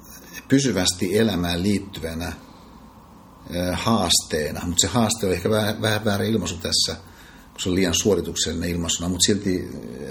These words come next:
äh, ehkä vie oikeaan suuntaan. Niin musta on niinku tärkeää, että et, et, et, et jos ihminen haluaa tosissaan antaa panoksen omalle ympäristölleen, että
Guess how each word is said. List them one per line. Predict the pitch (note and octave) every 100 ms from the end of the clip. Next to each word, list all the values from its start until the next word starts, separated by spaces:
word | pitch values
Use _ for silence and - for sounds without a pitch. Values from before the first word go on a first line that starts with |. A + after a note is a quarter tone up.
| D2 G#2
äh, | A2
ehkä | G#2+ - G2
vie | G2+
oikeaan | F#2 F#2 F#2 F2
suuntaan. | G2+ F2+ - - - - - -
Niin | A#2 A2+
musta | G#2+ - F2
on |
niinku | F2 E2+
tärkeää, | E2 E2+ - - E2+
että | F2+
et, | G2+
et, | F#2
et, | G#2 G2+ G2+ G2+ -
et | F#2
jos | F#2+ F#2
ihminen | G#2 G#2+ F#2 F#2
haluaa | G2 F#2+ F2
tosissaan | F2 A#2+ A#2+ A2+ - F#2+ E2+ E2+ - - - - - - - - - -
antaa | G#2 - D#2+
panoksen | - G2 G2+ F2 - D#2+ E2 - -
omalle | G2+ G#2 F2+
ympäristölleen, | F#2 F2 E2 E2+ - D#2 D#2 D#2 D2
että | F2